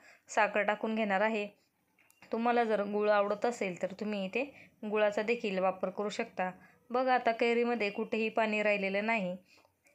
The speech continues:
पूर्ण कैरी भाजल्यानंतरच आपण याच्यामध्ये पाण्याचा वापर करणार आहोत. मीडियम फ्लेमवरती चार ते पाच मिनिटांसाठी या कैरीला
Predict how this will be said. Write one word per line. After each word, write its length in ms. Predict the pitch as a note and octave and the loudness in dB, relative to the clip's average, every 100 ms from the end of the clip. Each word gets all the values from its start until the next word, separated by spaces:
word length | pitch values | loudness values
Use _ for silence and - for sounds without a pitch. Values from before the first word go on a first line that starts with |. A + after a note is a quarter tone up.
| _ - | _ -6
पूर्ण 240 | B3+ B3+ B3 | -2 0 2
कैरी 300 | B3 A#3+ A3+ | 4 4 4
भाजल्यानंतरच 720 | A3 G3+ G3+ G3+ G3+ A3 A3+ | 2 2 0 0 -2 -2 -2
आपण 200 | G#3+ G#3 | -2 -2
याच्यामध्ये 400 | G3+ G3 G#3 A3 | -2 -2 -2 -2
पाण्याचा 380 | A3 G3+ G3 F#3+ | 0 0 0 0
वापर 260 | F#3+ F#3+ F#3+ | -2 -2 -2
करणार 360 | G3+ G3+ G#3 | -2 0 0
आहोत. 260 | A3 G3+ F3+ - - - - | 0 -2 -4 -10 -20 -20 -8
मीडियम 340 | A3+ A#3+ B3 B3 | -2 2 2 2
फ्लेमवरती 500 | C4 B3+ B3 A3+ G3+ | 2 4 0 0 0
चार 260 | A3 G#3 G#3 | 2 2 2
ते 40 | |
पाच 260 | A3 A3 A3+ | 0 0 0
मिनिटांसाठी 640 | A3 A3 A#3 A3+ A3+ F#3 | -4 -2 -2 -2 -2 -2
या 80 | F#3+ | -2
कैरीला 400 | G3 F#3+ G3 | -2 -2 0